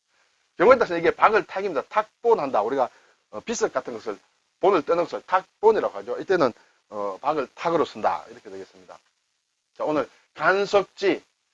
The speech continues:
간척지, 개펄, 개뻘, 아, 이런 말을 좀 봤습니다. 상당히 중요한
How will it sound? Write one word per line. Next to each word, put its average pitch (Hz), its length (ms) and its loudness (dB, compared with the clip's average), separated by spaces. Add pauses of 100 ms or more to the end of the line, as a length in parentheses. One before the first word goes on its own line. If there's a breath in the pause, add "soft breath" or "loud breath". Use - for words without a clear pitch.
(200)
간척지, 185 840 -2 (640)
개펄, 165 500 2 (280)
개뻘, 143 480 0 (440)
아, 92 160 -16
이런 156 240 -6
말을 113 260 -2 (300)
좀 101 160 -16
봤습니다. 98 420 -16 (680)
상당히 151 300 0
중요한 156 420 2